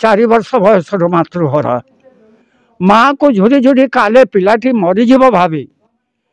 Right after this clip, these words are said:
ବାପା ଗ୍ରାମ୍ୟ ଆଖଡ଼ା ଶାଳର ଇଷ୍ଟ ଦେବୀ ଭଗବତୀ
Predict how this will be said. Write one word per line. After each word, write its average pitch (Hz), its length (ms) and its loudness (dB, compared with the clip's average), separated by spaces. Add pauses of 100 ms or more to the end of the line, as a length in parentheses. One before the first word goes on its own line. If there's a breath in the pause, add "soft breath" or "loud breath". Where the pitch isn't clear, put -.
(200)
ବାପା 190 340 0 (560)
ଗ୍ରାମ୍ୟ 214 340 -2 (160)
ଆଖଡ଼ା 220 320 -4
ଶାଳର 214 380 -2 (260)
ଇଷ୍ଟ - 240 -16
ଦେବୀ 202 280 0 (520)
ଭଗବତୀ 208 500 0